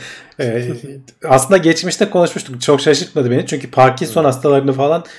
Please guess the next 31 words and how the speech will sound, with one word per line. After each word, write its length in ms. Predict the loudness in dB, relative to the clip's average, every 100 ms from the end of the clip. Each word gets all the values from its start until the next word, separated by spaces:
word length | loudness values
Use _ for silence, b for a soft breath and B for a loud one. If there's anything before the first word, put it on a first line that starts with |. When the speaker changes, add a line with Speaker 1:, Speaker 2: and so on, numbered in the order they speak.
| B B -4
Speaker 1:
e, 240 | 2 2 0 _ 0
tespit 360 | 0 0 -2
edebilen 400 | 4 4 4 2
köpekler 480 | -2 -2 -2 0 0
var. 200 | 2 0 2
Eğitiliyor. 540 | 2 2 -2 0 -2 B B B
Ya 100 | -4
biliyorsun 280 | 2 0 2
hayvanların 420 | 4 4 2 -4 0
inanılmaz 480 | 2 2 2 -2 -4
bir, 80 | -16 -6
e, 340 | -2 -2 -2 -6 -8
koku 240 | -2 2 4
alma 260 | 4 2
duygusu 360 | -2 -8 -10 -10
var. 100 | -10
Yani 140 | -10 -4
köpeklerin, 560 | -2 0 -2 -4 -10
hayvanların 640 | -6 -6 -4 -4 -4 -4 -4
derken 340 | -4 -6 -10 B B B
köpeklerden 680 | -6 -2 -2 0 -2 0 -2
bahsediyorum. 560 | -4 -6 -6 -6 -6 -10 B B B -6
E, 300 | -2 0 -2
inanılmaz 480 | 0 2 2 0 -4
bir 60 | -2
koku 240 | -4 0
alma 220 | -2 -2
duy-, 500 | -6 -6 -6 -10 -8
duyuları 400 | -4 -4 -4 -4
var 240 | -4 -4 -2
ve 260 | -2 -2